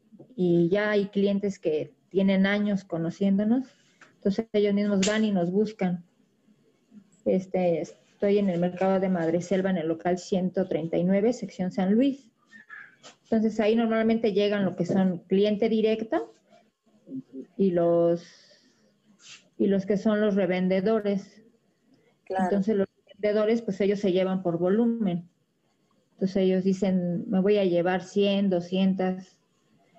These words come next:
Speaker 1: hasta mil plantas cargan".
Speaker 2: ¡Guau!
Speaker 1: Entonces ya obviamente es otro precio porque pues ellos se los llevan a otros estados. Se los llevan a otros estados y ya ellos sabrán a cómo la dan. <laughs>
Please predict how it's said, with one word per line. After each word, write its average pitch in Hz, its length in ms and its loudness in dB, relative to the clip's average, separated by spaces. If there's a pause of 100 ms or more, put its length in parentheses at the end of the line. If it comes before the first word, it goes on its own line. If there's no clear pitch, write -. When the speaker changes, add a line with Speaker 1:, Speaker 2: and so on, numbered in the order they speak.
(180)
Speaker 1:
hasta 185 340 -2
mil 196 240 2
plantas 190 560 -2
cargan". 170 420 -4 (920)
Speaker 2:
¡Guau! 233 220 0
Speaker 1:
Entonces 190 360 0
ya 190 140 -2
obviamente 190 640 -2
es 190 140 -2
otro 196 300 -4
precio 233 480 -2
porque 185 240 -4
pues - 200 -10
ellos 196 180 0
se 208 80 -2
los 180 140 0
llevan 190 260 0
a 180 100 0
otros 180 320 -4
estados. 202 680 -4 (1700)
Se 220 120 -4
los 196 140 0
llevan 214 280 0
a 196 100 0
otros 226 260 0
estados 240 540 0
y 196 100 0
ya 180 160 2
ellos 175 240 0 (460)
sabrán 170 580 -2 (200)
a 170 120 -10
cómo 175 240 -2
la 165 140 0
dan. 175 280 -2 (300)
<laughs> 240 300 0